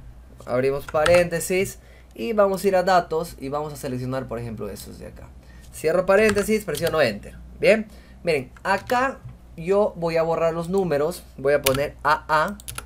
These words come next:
A A, y le voy a poner más uno, ¿ok? Para que se vaya en toda la columna A A, y le voy a poner más uno, presiono enter, y ahora sí me aparece el seis. Miren, si yo elimino todos estos,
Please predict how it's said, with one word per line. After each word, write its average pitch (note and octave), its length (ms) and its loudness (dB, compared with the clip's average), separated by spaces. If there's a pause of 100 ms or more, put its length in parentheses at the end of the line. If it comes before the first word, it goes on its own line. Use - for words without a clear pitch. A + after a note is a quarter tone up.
(240)
A C3 320 -4
A, E3+ 120 -6
y B2+ 100 -4
le B2 60 2
voy D3+ 120 6
a D#3 80 2
poner D3+ 260 -2 (160)
más D#3+ 440 0
uno, F#3 400 4 (480)
¿ok? A#2+ 180 -2 (500)
Para E3+ 180 4
que D#3+ 80 -6
se F#3 140 -2
vaya F#3 480 4
en D3 240 -8
toda G#3+ 200 2
la D#3+ 140 2
columna D#3 480 -4
A D#3+ 320 -2
A, F3 100 -6
y F3 100 -8
le E3+ 80 0
voy F3 140 2
a D#3+ 60 0
poner D3 260 -6
más C#3+ 240 -6
uno, G3 420 2 (360)
presiono E3+ 480 2
enter, F#3 520 2 (300)
y D#3 100 -4
ahora E3 180 4
sí E3+ 120 -6
me D#3+ 100 -2
aparece C3+ 280 0
el B2+ 140 -6
seis. - 480 -6 (420)
Miren, B2+ 300 -2
si F3+ 160 -4
yo A3+ 100 6
elimino G#3 400 2
todos G3+ 380 0
estos, F#3+ 560 -2